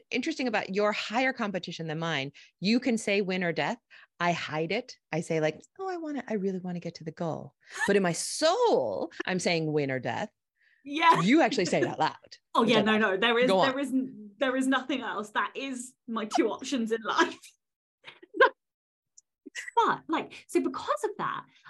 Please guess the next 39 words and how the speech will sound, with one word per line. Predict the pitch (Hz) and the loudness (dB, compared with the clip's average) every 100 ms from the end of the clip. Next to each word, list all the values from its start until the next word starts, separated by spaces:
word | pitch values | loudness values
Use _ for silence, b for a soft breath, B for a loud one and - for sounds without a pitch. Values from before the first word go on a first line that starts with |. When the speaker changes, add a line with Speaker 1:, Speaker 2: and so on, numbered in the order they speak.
| B | B
Speaker 2:
I'm | 285 359 | 4 6
like, | 320 - - | 4 -2 -6
"Oh, | 277 392 392 185 | 4 6 6 4
wait, | 160 170 190 320 539 359 - - 160 | 0 -6 2 4 6 6 2 -6 -14
like, | 247 240 - _ _ _ _ _ _ _ - 220 - | -8 -8 -8 _ _ _ _ _ _ _ -18 -18 -16
quit | - - 311 554 - | -20 -6 -2 -2 -2
is | 349 294 | -4 -2
an | 240 | 0
option?" | 262 - - 415 523 622 - b b | 0 -2 -2 -2 -2 -6 -20 b b
Like, | 349 - | -8 -4
I | - | -2
didn't | 277 508 - - | -2 -2 -4 -8
know | 190 196 190 | -8 -2 0
that | 180 185 | 0 2
Speaker 1:
And | 220 | 2
Speaker 2:
that | 240 | 2
Speaker 1:
it | |
Speaker 2:
was | 202 214 | 0 -2
Speaker 1:
could | 196 | -2
Speaker 2:
a | |
Speaker 1:
be | 254 | -2
Speaker 2:
thing | 190 | -2
that | 190 | -2
we | 349 | -4
could | 403 | -2
Speaker 1:
preferable. | 392 240 147 151 | 2 0 0 -4
Speaker 2:
do. | 139 202 320 _ _ _ _ | -6 -8 -10 _ _ _ _
Yeah, | 302 571 622 175 - _ _ | 2 4 2 0 -2 _ _
yes, | 214 254 392 370 - - - | 0 2 2 -2 -6 -12 -4
yes. | 233 226 | -2 -2
And | - 190 | -2 -2
that | 196 - | -2 -2
was | 196 | -4
the | 180 | -4
thing. | 220 165 | -2 -2
When | 160 214 | -2 -2
I | 262 | 0
realized | 226 285 302 208 202 | 0 0 0 0 -2
it, | 220 208 | -2 -2